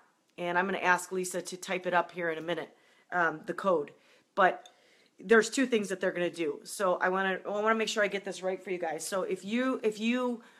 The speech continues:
want to hang on to your medals, you wanna display them and make something really special out of them, you can do that. So the discount, first of all, they do engraving. So let me show you this one.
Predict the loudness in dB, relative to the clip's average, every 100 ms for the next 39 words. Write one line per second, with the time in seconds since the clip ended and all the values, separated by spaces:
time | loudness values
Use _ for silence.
0 | -20 -20 -10 2 4 4 2 2 4 4
1 | 4 0 4 6 4 2 4 4 2 -6
2 | 0 2 6 6 6 4 -4 -2 -4 -4
3 | -6 -6 -2 -2 -2 -4 -4 0 -2 -2
4 | -8 -6 2 2 2 -8 -20 -18 -4 0
5 | 0 -2 -8 -12 -2 -2 -2 -4 -6 -6
6 | 0 2 2 4 4 6 4 4 0 0
7 | 0 2 0 0 -6 -2 2 2 0 _
8 | _ _ _ -8 -6 0 0 0 -2 -6
9 | -8 -10